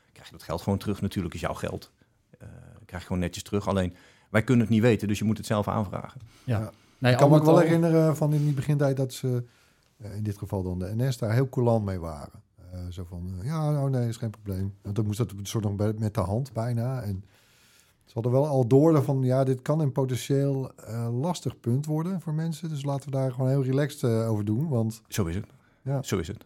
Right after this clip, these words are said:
Speaker 2: Ja, het is eigenlijk wel knap dat, dat die acht en een half, eh, er nu is. Als je dit allemaal zo terug hoort, want dat is, zijn nogal wat dingen waar mensen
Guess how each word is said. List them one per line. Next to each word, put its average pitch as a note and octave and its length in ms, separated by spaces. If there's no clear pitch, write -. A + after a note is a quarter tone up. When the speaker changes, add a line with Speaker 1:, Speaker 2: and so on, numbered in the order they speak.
Speaker 2:
Ja, C3+ 100
het B2 120
is F3 60
eigenlijk E3+ 340
wel G#2 100
knap A2 300
dat, A2+ 280
dat A#2 220
die - 120
acht A#2 220
en B2 60
een A#2+ 60
half, C#3 300
eh, C#3 180
er C3+ 60
nu D3 160
is. D3+ 400
Als C3 140
je B2+ 80
dit C3+ 160
allemaal C#3+ 300
zo C3 240
terug F3 340
hoort, B2 400
want A#2+ 160
dat C3 140
is, G2 220
zijn - 180
nogal A2 200
wat G#2 140
dingen G#2+ 220
waar G#2+ 140
mensen A2 360